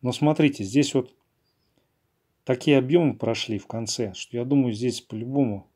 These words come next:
какое-то корректирующее движение и откат куда-то сюда, они просто необходимы. Вот у меня такое ощущение, моё субъективное. Ну, посмотрим, как это завтра на практике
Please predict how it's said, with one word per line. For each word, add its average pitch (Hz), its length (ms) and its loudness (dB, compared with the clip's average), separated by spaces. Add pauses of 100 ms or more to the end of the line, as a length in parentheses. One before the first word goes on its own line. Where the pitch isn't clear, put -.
какое-то 113 320 -6
корректирующее 117 720 -4
движение 113 440 -2
и 107 40 -4
откат 113 400 -8
куда-то 113 340 -10
сюда, 127 240 -8
они 107 140 -6
просто 110 340 -10
необходимы. 107 720 -8 (960)
Вот 110 160 -10
у 131 40 -2
меня 127 160 0
такое 107 280 -10
ощущение, 127 440 -2
моё 110 240 -6
субъективное. 104 840 -10
Ну, 131 120 -8
посмотрим, 139 500 -4
как 104 220 -10
это - 160 -14
завтра 113 320 -4
на 104 120 -6
практике 123 540 -10